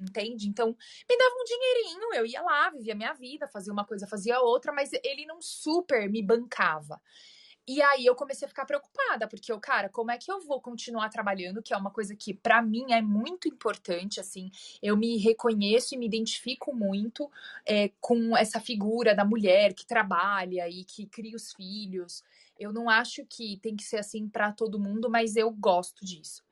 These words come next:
E aí eu falei: "Como que eu vou trabalhar, pagar escola pra essa criança, ou uma babá, ou algo assim? O, né, o meu, o meu, minha grana não vai dar pra isso." Aí eu entrei numa crise existencial muito grande, assim,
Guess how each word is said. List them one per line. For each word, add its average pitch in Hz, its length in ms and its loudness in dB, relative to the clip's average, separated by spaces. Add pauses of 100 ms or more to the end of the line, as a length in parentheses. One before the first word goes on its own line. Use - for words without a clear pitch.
(400)
E 269 80 -4
aí 285 60 8
eu 311 60 4
falei: 370 180 -2
"Como 403 220 -2
que 466 120 2
eu 427 100 4
vou 381 140 0
trabalhar, 294 760 2
pagar 262 240 -2
escola 254 400 -4
pra 262 120 -14
essa 247 160 -18
criança, 247 720 -4
ou 226 160 -2
uma 226 160 -6
babá, 220 640 -4
ou 226 120 -2
algo 233 160 -2
assim? 233 380 -12 (360)
O, 226 420 -10
né, 247 280 4
o 285 60 -2
meu, 254 180 6
o 240 60 -10
meu, 240 260 0
minha 240 280 -2
grana 247 300 2
não 311 140 -10
vai 415 220 -2
dar 233 200 4
pra 220 180 -6
isso." 175 420 -14 (440)
Aí 240 220 2
eu 285 100 -14
entrei 294 260 -14
numa 277 220 -6
crise 254 540 -12
existencial 226 800 0
muito 302 840 0
grande, 165 460 -2
assim, 160 300 -12